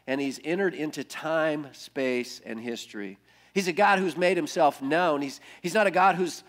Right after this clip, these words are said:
who's left himself out in the nebulous, out in the mysterious, just kind of out there at this split spot where we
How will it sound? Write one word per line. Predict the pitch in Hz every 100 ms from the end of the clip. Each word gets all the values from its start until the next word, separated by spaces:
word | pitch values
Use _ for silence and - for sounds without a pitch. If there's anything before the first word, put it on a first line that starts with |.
| _
who's | 165 147
left | 170 190
himself | 190 160 185 175 -
out | 156 180
in | 170
the | 151
nebulous, | 143 151 175 175 170 165 - - -
out | - 180
in | 165
the | 151
mysterious, | 147 - - 180 180 175 170
just | - 147
kind | - 170
of | 160 - -
out | - 175 180
there | 185 175
at | 160
this | 143 143
split | - - 156 -
spot | 123 - - 180 180
where | 165
we | 151 156